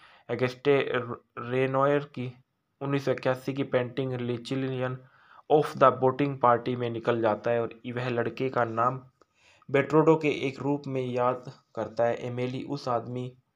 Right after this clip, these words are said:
डेमिनी की बेट्रोडो को ढूंढती है और गुप्त रूप से उसे बॉक्स, बॉक्स देती है। खोज और इससे जुड़ी यादों से आंसू बह निकलते हैं और बेट्रोडो ने अपनी अलग हो चुकी बेटी और उस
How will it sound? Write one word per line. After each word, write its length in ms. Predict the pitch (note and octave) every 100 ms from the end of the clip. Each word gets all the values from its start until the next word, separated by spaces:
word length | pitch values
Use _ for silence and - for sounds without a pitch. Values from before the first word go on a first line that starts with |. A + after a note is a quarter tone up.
| _ _ -
डेमिनी 420 | B2+ C3+ D3 D3
की 180 | D3 C#3+
बेट्रोडो 540 | C3 B2+ B2 C3+ C#3 C#3
को 240 | - B2+
ढूंढती 420 | A2+ A#2+ A2+ B2
है 140 | B2+ A#2+
और 160 | A#2+
गुप्त 280 | A#2 C3 -
रूप 180 | B2 A#2
से 160 | -
उसे 180 | A#2+ A#2+
बॉक्स, 440 | A2 A2+ A#2 - _ _ _ _ _ A#2
बॉक्स 380 | A2+ B2+ -
देती 320 | A#2 A2+ - B2
है। 160 | A2+
खोज 400 | A#2 - D3 D#3
और 260 | C#3 B2+ B2+ - - _ -
इससे 240 | C3+ -
जुड़ी 340 | C#3 C#3 C#3 B2+
यादों 280 | B2 C#3+
से 340 | C#3+ C#3+ B2+ B2+ - -
आंसू 380 | B2+ B2+ C#3
बह 220 | B2+ B2 B2+
निकलते 420 | A#2 A#2+ A#2 B2
हैं 60 |
और 100 | B2
बेट्रोडो 540 | A#2+ A#2+ A#2 B2 B2 B2
ने 140 | B2
अपनी 300 | G2+ B2 A#2+
अलग 340 | - A#2 B2 B2 - _ _ _ _ -
हो 120 | E3
चुकी 300 | E3+ D3+ C#3+
बेटी 460 | B2+ B2+ C3 C#3 C#3 _ _ _ _ _ _ _ _ - -
और 160 | C3+
उस 300 | C3+ C3 -